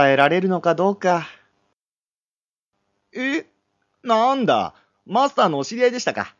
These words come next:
ちょっと待ってくださいね。マスター、お客さんですよ。ん？ああ、これはこれは。ようこそおいでくださいました。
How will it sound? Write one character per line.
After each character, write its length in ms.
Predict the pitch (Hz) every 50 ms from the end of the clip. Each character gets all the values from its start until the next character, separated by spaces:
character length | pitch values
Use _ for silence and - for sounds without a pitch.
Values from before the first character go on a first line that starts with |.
| _ _ _ _ _ _ _
ち 100 | - 233
ょ 20 | 240
っ 100 | 226 -
と 80 | 202
待 140 | 180 160 151
っ 20 |
て 80 | - 143
く 60 | 107
だ 80 | 113 110
さ 120 | - 117
い 60 | 107
ね。 260 | 104 131 143 - - _ _ _ _ _ _ _ _ _ _ _ _ _ _ _ _
マ 220 | - 156 214 254
ス 40 | 247
タ 400 | - 190 202 202 190 147 95 -
ー、 40 | _ _ _ _ _ _ -
お 60 | 131
客 180 | 151 233 240 233
さ 140 | 214 262 262
ん 20 |
で 80 | 262 277 233
す 80 | 262
よ。 460 | 233 208 190 196 202 208 208 208 - _ _ _ _ _ _ _ _ _ _ _ _ _ _ _ _ _ _ _ _ _ _ _ _ _ _ _ -
ん？ 580 | 98 104 107 113 123 139 151 175 202 240 254 262 - _ _ _ _ _ _ _ _ _ _ _ _ _ _ _ _ _ _ _ _ _ _
あ 1040 | 92 98 117 139 156 175 185 190 185 185 165 139 127 113 104 95 87 85 80 78 78
あ、 0 | - _ _ _ _ _ _ _ _ _
こ 300 | - 85 92 107 127 147
れ 180 | 196 214 214
は 200 | 202 190 185 175
こ 220 | - - 135 135 127
れ 140 | 123 123
は。 340 | 117 110 104 92 76 71 - _ _ _ _ _ _ _ _
よ 420 | - 87 101 123 160 180 180 175 170
う 40 |
こ 160 | 151 - 151 143
そ 240 | - 170 175 - -
お 160 | 92 95 95
い 60 | 92
で 100 | 85 92
く 80 | - 90
だ 140 | 87 90 -
さ 160 | - 87 85
い 80 | 87
ま 100 | 87 87
し 120 | 90 - -
た。 280 | 85 82 82 78 -